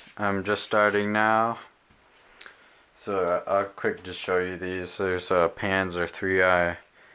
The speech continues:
I'm planning on making another one of these to go in the mock, but I need to get some more of these tan, all these tan tiles.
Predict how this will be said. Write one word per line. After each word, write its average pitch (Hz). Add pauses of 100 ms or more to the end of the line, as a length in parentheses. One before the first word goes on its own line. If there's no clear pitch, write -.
(360)
I'm 98
planning 110
on 104
making 101
another 95
one 101
of 101
these 104
to -
go 101
in 98
the 98
mock, 98
but 85 (680)
I 92
need 92
to 92
get 92
some -
more 90
of 87
these 85 (440)
tan, 98
all 90
these 87
tan 87
tiles. 87